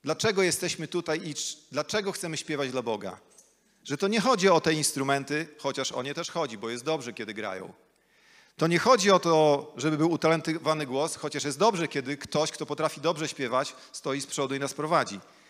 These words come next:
Ale chodzi o to, żeby nasze serce było gotowe i żeby się włączało, żebyś,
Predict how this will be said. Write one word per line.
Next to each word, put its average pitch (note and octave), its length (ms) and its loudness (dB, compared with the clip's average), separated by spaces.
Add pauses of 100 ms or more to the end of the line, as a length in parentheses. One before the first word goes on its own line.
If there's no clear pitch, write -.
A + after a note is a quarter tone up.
(360)
Ale C3+ 200 2
chodzi F#3 360 2
o F3+ 180 4
to, D#3 420 0 (200)
żeby C3+ 200 -6
nasze E3 260 -2
serce G3+ 340 -2
było C#3 220 -2
gotowe C3+ 580 0 (1600)
i C3+ 60 -6
żeby D3+ 220 -2
się E3+ 120 -2
włączało, C3+ 500 -2
żebyś, A#2+ 440 -4